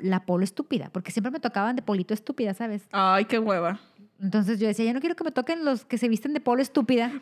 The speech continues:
Speaker 2: Pero es que también ahí volvemos a que no es que nos toquen, es lo que
Speaker 1: Es lo que
Speaker 2: elegimos.
Speaker 1: elegimos. Estoy, estoy totalmente de acuerdo. Y hasta que me di cuenta que elegía mal, volví a elegir mal. <laughs> Y mírame.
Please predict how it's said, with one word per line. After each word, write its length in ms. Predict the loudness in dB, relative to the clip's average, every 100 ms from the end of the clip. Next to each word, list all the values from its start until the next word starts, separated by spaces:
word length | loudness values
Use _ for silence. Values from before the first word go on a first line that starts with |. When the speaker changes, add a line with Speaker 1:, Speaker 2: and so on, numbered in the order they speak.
| 4
Speaker 2:
Pero 180 | 6
es 140 | 6 4
que 80 | 2
también 340 | 4 4 4
ahí 120 | 4
volvemos 440 | 4 4 4 4 2
a 140 | 0
que 180 | 2 4
no 140 | 6
es 100 | 4
que 140 | 2 4
nos 260 | 2 2
toquen, 420 | 0 0 2 2
es 120 | 4 2
lo 160 | 2
que 80 | 4
Speaker 1:
Es 240 | 6 8 8
lo 80 |
que 140 | 8 8
Speaker 2:
elegimos. 240 | 8 8
Speaker 1:
elegimos. 360 | 8 8 8 6
Estoy, 260 | 4 4 4
estoy 260 | 4 2
totalmente 460 | 2 2 2 4 4
de 40 |
acuerdo. 360 | 6 4 4 4
Y 80 | 2
hasta 180 | 2
que 120 | 0 2
me 100 | 2
di 80 |
cuenta 320 | 4 2 4 2
que 100 | 4
elegía 340 | 4 6 6
mal, 140 | 6 6 4 -2 -18 -20 -20 _ _ _ _ _ _ _ _ 0
volví 220 | 4 6
a 40 |
elegir 300 | 6 6 6
mal. 120 | 6 6
<laughs> 1200 | 6 4 6 4 6 4 4 6 6 4 0 2
Y 120 | 4
mírame. 540 | 6 6 6 4 4